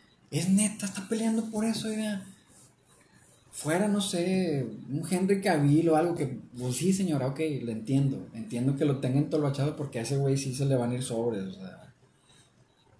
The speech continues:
vatos y viejas, <laughs> no, no, no va a haber distinción ahí. Sí la entiendo.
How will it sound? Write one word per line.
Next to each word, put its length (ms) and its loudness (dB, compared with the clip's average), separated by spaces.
vatos 580 0
y 60 -2
viejas, 520 -2
<laughs> 40 -4
no, 200 6
no, 440 8
no 140 4
va 80 4
a 20 2
haber 180 2
distinción 580 0
ahí. 340 -4
Sí 140 -4
la 80 2
entiendo. 560 0